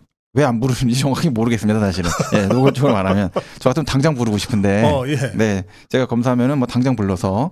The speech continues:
Speaker 2: 예.
Speaker 1: 지금 막 이렇게 조사하고 싶은데
Speaker 2: 네.
Speaker 1: 안 하는 이유에 대해서는 사실은 저도 금-,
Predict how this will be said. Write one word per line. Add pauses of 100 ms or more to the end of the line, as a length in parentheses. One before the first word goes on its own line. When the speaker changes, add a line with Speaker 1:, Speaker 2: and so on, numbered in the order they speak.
Speaker 2:
예. (140)
Speaker 1:
지금
막
이렇게 (140)
조사하고
싶은데
Speaker 2:
네. (300)
Speaker 1:
안
하는
이유에
대해서는
사실은
저도
금-,